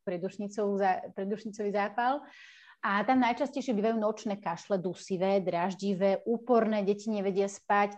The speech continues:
Ako náhle si láhnu, začnú kašľať. Cez deň v pohode,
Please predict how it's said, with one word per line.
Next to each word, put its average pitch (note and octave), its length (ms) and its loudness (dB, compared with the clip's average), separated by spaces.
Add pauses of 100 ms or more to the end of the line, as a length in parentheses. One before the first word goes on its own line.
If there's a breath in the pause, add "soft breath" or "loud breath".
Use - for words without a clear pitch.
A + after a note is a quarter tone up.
Ako C4 240 4
náhle A3+ 240 2
si G#3+ 160 -6
láhnu, C4 320 6
začnú G#3 320 0
kašľať. F3 400 0
Cez D4+ 160 0
deň B3 160 0
v - 80 -2
pohode, D4+ 300 4